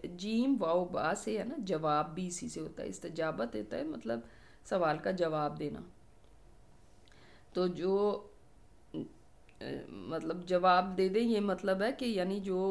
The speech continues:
लब्बैक कह दें, उस, जब लब्बैक कह दी गई, लहू, लिए उसके, हुज्जतुहुम, उनकी हुज्जत बाजी, दाहिदतुन,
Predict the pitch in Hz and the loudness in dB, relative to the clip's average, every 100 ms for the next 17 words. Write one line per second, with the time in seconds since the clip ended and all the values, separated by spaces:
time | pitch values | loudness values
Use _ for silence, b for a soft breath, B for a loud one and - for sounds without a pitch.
0 | 190 - - 185 170 156 202 233 170 156 | 0 -6 -4 2 4 6 4 4 0 -2
1 | 156 135 - - - - - - - 120 | -4 -8 -8 -12 -20 -20 -20 -20 -12 -8
2 | 151 151 151 156 185 202 170 180 190 - | -6 -4 -2 2 2 2 2 2 0 -4
3 | - - - - b b b b b 294 | -10 -12 -20 -20 b b b b b 2
4 | 311 277 269 185 180 170 156 - - - | 4 4 4 4 2 0 -4 -8 -10 -12
5 | - - - - - - b b b - | -20 -20 -20 -20 -20 -20 b b b -20
6 | - - 302 220 - 185 170 202 262 226 | -14 0 0 0 0 2 2 2 0 0
7 | 156 - - - 214 214 226 214 180 156 | -2 -6 -10 -4 -4 -4 -4 -4 -4 -4
8 | 175 175 - 156 156 180 180 - 165 175 | -4 -4 -4 -6 -4 -8 -10 -6 2 4
9 | 180 180 - 220 214 180 170 175 165 165 | 4 0 -4 -2 -2 0 0 0 -2 -8
10 | 165 | -8